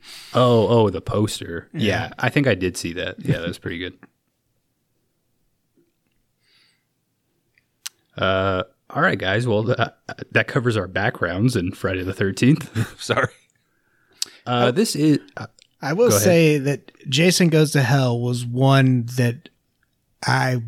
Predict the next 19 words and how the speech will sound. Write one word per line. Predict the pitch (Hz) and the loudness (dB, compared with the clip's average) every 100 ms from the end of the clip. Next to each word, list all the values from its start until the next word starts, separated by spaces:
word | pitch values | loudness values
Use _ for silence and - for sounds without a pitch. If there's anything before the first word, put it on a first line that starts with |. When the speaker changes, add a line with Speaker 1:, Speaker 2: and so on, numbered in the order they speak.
| 123 127 | -10 -2
Speaker 2:
begged | 143 156 135 104 113 | 2 4 2 -2 -2
my | 120 110 | -2 -2
parents | - 117 110 107 - - | -4 -4 -4 -6 -6 -8
to | 104 | -10
watch | 107 104 - - | -12 -12 -12 -12
because | 113 117 104 | -10 -8 -6
I | 131 120 | -4 -4
kn-, | 110 117 135 _ | -4 -4 -4 _
when | 120 120 | -4 -2
it | 127 | -2
came | 131 123 | 0 0
out | 120 117 | 0 -2
on | 110 110 | -4 -4
V | 120 113 | -6 -10
H | 104 107 | -8 -8
S, | 113 113 - - | -10 -8 -6 -4
I | 107 | -6
remember, | 104 107 107 107 120 | -8 -6 -6 -8 -10
like, | - - - | -14 -16 -18